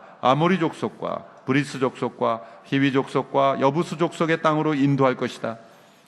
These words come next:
이제 이스라엘 백성들의 울부짖는 소리가 내게 들렸고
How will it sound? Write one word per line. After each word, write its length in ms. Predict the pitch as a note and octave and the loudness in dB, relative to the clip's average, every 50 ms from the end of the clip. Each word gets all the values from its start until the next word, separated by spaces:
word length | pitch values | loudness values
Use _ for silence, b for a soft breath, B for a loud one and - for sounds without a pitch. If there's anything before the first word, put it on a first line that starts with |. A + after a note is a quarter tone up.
| b b - | b b 0
이제 260 | C3 C#3+ C#3 D#3 D3+ | 0 2 4 4 4
이스라엘 340 | D3 C#3+ C#3+ - D3 D3+ D#3 | 4 2 2 2 2 4 4
백성들의 480 | D3 D#3 C#3+ - E3 D#3 D3+ D#3 D#3+ D#3+ | 2 0 -2 -2 -2 -2 0 0 0 2
울부짖는 580 | D3 D3+ D#3 D#3+ D3 E3 D#3 D3+ D#3+ D#3+ E3 | 2 2 2 2 2 0 0 2 2 0 0
소리가 340 | D#3 - E3+ D3+ D#3 D#3+ D#3+ | 0 0 0 2 2 2 2
내게 260 | D#3+ D#3+ D#3 E3 E3 | 2 2 2 0 0
들렸고 760 | D#3+ D#3+ D#3+ E3+ F3+ E3 B2 - - - A2 G#2+ G2 G2 B | 0 0 0 2 2 2 2 0 -4 -4 -4 -4 -4 -6 B